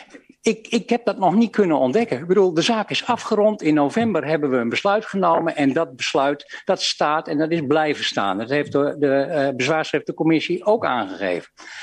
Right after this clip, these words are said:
En alles wat daarvoor zit, dat verdient de schoonheidsprijs niet. Dat wisten we al lang. Maar waarom kan het niet gewoon blijven zoals het nu is en wij daar verder geen besluit over nemen? Want wij besluiten normaal gesproken heel,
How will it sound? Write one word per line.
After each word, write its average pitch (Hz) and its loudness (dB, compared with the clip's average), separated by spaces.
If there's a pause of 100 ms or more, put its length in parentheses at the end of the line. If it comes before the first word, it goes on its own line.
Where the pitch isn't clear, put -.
(340)
En 185 -8
alles 220 0
wat 175 0
daarvoor 202 2
zit, - -4
dat 220 -2
verdient 240 2
de 185 -4
schoonheidsprijs 160 0
niet. 123 -2 (1040)
Dat - -6
wisten 226 0
we 220 0
al 233 2
lang. 214 2 (880)
Maar - -2 (440)
waarom 226 0
kan 220 0
het 214 0
niet 226 2
gewoon 214 2
blijven 202 0
zoals 185 2
het 180 -4
nu 185 4
is - 0 (600)
en 190 0
wij 175 0
daar 170 0
verder 170 0
geen 254 0
besluit 185 2
over 127 2
nemen? 113 0 (120)
Want 190 -12 (560)
wij 175 0
besluiten 147 0
normaal 131 4
gesproken 117 -4
heel, 120 0